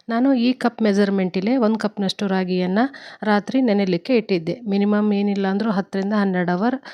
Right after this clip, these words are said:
ನೆನೆಬೇಕು ಚೆನ್ನಾಗಿ. ಅದನ್ನ ಇವಾಗ ನಾನು ಮಿಕ್ಸಿ ಜಾರ್‌ಗೆ ಹಾಕ್ತಿದ್ದೀನಿ. ಯಾವ ಕಪ್ಪು ಅಥವಾ ಬಟ್ಲಿನ ಅಳತೆಯಲ್ಲಿ ನೀವು ರಾಗಿಯನ್ನ ತೆಗೆದುಕೊಂಡಿರ್ತೀರಲ್ಲ, ಅದೇ ಕಪ್ಪಿನ ಅಳತೆಯಲ್ಲಿ ನಾನು ನೀರನ್ನ ಹಾಕಿ ತೋರಿಸ್ತಿದ್ದೀನಿ ನೋಡಿ.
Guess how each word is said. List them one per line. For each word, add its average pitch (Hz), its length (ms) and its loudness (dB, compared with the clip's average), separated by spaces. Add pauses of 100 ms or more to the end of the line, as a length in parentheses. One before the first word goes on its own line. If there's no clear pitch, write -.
(200)
ನೆನೆಬೇಕು 190 520 2
ಚೆನ್ನಾಗಿ. 180 520 0 (760)
ಅದನ್ನ 220 300 2
ಇವಾಗ 214 380 2
ನಾನು 202 280 2
ಮಿಕ್ಸಿ 214 320 0
ಜಾರ್‌ಗೆ 196 300 0
ಹಾಕ್ತಿದ್ದೀನಿ. 190 680 -2 (200)
ಯಾವ 208 280 0
ಕಪ್ಪು 214 420 -2
ಅಥವಾ 202 220 0
ಬಟ್ಲಿನ 202 500 0
ಅಳತೆಯಲ್ಲಿ 190 500 0
ನೀವು 196 180 2
ರಾಗಿಯನ್ನ 185 420 0
ತೆಗೆದುಕೊಂಡಿರ್ತೀರಲ್ಲ, 180 840 -4 (440)
ಅದೇ 196 240 0
ಕಪ್ಪಿನ 220 420 -4
ಅಳತೆಯಲ್ಲಿ 190 420 -2
ನಾನು 190 320 0
ನೀರನ್ನ 190 400 2
ಹಾಕಿ 190 360 -2
ತೋರಿಸ್ತಿದ್ದೀನಿ 180 640 0
ನೋಡಿ. 165 300 -4